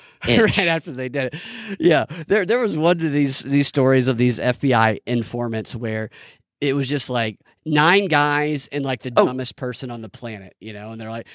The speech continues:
Speaker 1: they're like, "Hey, can you believe that person called you a, a,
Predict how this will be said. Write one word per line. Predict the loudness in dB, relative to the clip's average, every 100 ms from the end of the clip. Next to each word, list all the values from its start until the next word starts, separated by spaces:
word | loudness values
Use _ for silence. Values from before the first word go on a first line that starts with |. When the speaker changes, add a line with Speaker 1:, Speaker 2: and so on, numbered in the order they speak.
| -2
Speaker 1:
they're | 0
like, | 2
"Hey, | 2 4 4 0
can | -4
you | -4
believe | -4 -2 2 2 2
that | 0 -2
person | 0 -2 0 -2 -2
called | -2 0 0
you | 2 4
a, | 4
a, | 0 -2 -2 -4